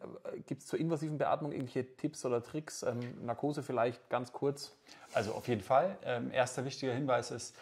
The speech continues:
Speaker 2: ähm, vorm, ähm, vor jeder Intubation sollte man die nif mal probiert haben. Ich glaub, alles andere, äh,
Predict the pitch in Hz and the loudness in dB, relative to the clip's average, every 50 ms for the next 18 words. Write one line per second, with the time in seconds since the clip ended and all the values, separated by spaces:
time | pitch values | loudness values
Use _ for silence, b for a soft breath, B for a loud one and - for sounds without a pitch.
0 | B B B _ 110 113 110 110 107 107 104 - - 131 127 127 127 131 123 127 | B B B _ 0 0 2 2 0 -2 -4 -4 2 2 4 4 4 2 2 0
1 | - - 110 110 110 110 110 107 107 101 - - - - 127 123 127 131 131 135 | -2 -4 -6 -4 -4 -4 -4 -6 -6 -8 -10 -14 -8 -2 0 0 0 0 0 0
2 | 127 123 - 120 120 113 - 131 127 127 120 117 117 117 123 117 110 110 110 117 | -2 -4 -4 -6 -6 -6 -4 -2 -2 2 4 2 2 2 2 -2 0 0 0 -2
3 | 113 - - 123 113 107 - 107 101 127 165 156 139 147 147 151 151 135 - - | -4 -4 -2 -2 -2 -2 -2 -4 0 0 0 0 0 0 0 0 -2 -6 -4 -2
4 | 123 113 - - 117 123 117 - - - 139 143 143 131 131 131 131 B B B | -4 -2 -2 -4 -4 -4 -4 -4 -4 -4 -2 -2 -2 0 0 -2 -2 B B B
5 | B B B - - - - - | B B B -14 -12 -12 -12 -12